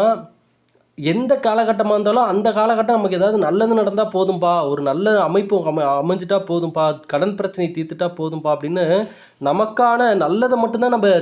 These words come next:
தேடுறோம், எதிர்பார்க்குறோம். அதனால தான் போய் ஜோசியம் பார்க்குறோம், எல்லா விஷயத்தையும் நம்ம தேடி ஆராய்வதற்கு காரணம் அந்த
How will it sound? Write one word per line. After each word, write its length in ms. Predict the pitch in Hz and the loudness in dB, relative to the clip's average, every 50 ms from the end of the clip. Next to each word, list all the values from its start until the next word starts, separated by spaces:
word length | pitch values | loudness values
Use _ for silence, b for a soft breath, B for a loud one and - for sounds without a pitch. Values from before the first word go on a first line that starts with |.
| - - | 0 0
தேடுறோம், 460 | 185 202 220 202 214 208 220 226 202 175 | 0 0 2 2 0 0 0 2 0 0
எதிர்பார்க்குறோம். 560 | 170 208 202 202 214 196 185 175 180 208 214 196 | 0 -2 -2 0 -2 0 0 0 0 0 0 0
அதனால 200 | 175 180 180 180 202 | 0 0 -2 0 -2
தான் 100 | 202 202 | -2 -2
போய் 120 | 196 185 165 | -4 -4 -4
ஜோசியம் 380 | 180 190 190 196 196 180 180 175 | -4 -4 -4 -6 -10 -6 -2 -2
பார்க்குறோம், 340 | 170 165 160 165 175 185 180 165 151 | -4 -2 -2 -2 -2 -2 0 -2 -2
எல்லா 220 | 147 160 180 180 185 180 170 156 | -4 -2 0 2 2 0 0 -2
விஷயத்தையும் 360 | - 196 175 180 196 202 196 | -6 -8 -6 -4 -2 -2 -2
நம்ம 140 | 180 165 - - 151 | -2 -4 -8 -6 -4
தேடி 240 | 160 175 180 180 170 147 135 143 156 | -2 -2 0 0 0 0 0 0 0
ஆராய்வதற்கு 760 | 175 180 185 185 185 180 175 165 165 151 156 151 147 - 139 - - 139 | 2 2 2 0 0 -2 -4 -8 -6 -8 -8 -8 -10 -12 -16 -12 -6 -2
காரணம் 460 | 135 143 165 180 185 180 202 226 247 - _ _ _ _ _ _ _ _ _ _ _ _ - - 123 | 0 0 2 0 0 0 -2 -4 -6 -10 _ _ _ _ _ _ _ _ _ _ _ _ -10 -8 -6
அந்த 160 | 160 196 240 | -2 0 0